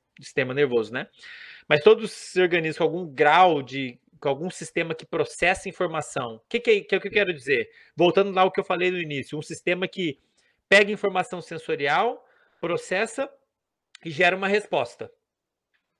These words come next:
Tem algum grau de consciência, algum grau. O que muda é o grau de complexidade. Conforme você vai colocando camadinhas, o sistema vai sendo cada vez mais capaz de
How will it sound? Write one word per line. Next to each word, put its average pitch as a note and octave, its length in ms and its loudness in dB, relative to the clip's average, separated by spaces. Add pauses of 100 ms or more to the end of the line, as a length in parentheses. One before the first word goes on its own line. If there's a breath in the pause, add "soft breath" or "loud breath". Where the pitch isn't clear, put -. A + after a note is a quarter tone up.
(460 soft breath)
Tem C4 140 -2
algum C4 340 -6
grau A3+ 300 6
de A#3 120 -6
consciência, A#3 880 -6 (420)
algum E3+ 320 -4
grau. D3+ 500 2
O F#3+ 100 -10
que - 140 -6
muda G#3 460 -4
é D#3 160 -2
o G#3 60 2
grau G3+ 240 0
de G#3+ 100 -10
complexidade. A#3 920 -4
Conforme A#3 300 -8
você - 100 -20
vai A3 140 -2
colocando F3+ 420 -8
camadinhas, C#3+ 880 -10 (360)
o - 40 -20
sistema F3+ 380 -6
vai G3+ 160 2
sendo G3+ 320 -6
cada G3+ 240 -2
vez G3 300 -2
mais G3 720 -4
capaz F3+ 840 0 (680 soft breath)
de F#3 460 -10